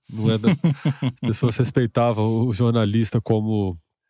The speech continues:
Speaker 1: é, é, alguém confiável, que, que traz informação pra sociedade, enfim, mas era, era uma, um,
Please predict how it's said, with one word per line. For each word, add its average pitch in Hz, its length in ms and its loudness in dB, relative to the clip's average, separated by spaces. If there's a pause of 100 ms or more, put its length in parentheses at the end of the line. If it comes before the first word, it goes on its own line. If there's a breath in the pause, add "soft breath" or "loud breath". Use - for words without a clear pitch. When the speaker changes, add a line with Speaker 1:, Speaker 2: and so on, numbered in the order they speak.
(240)
Speaker 1:
é, 101 800 2
é, - 20 2
alguém 107 400 2
confiável, 107 960 0
que, 101 160 -8
que 101 140 -8
traz 104 260 0
informação 101 380 0
pra 104 100 2
sociedade, 107 760 0
enfim, 104 260 -6
mas 104 160 0
era, 110 200 2
era 135 140 0
uma, 143 260 2
um, 151 140 -2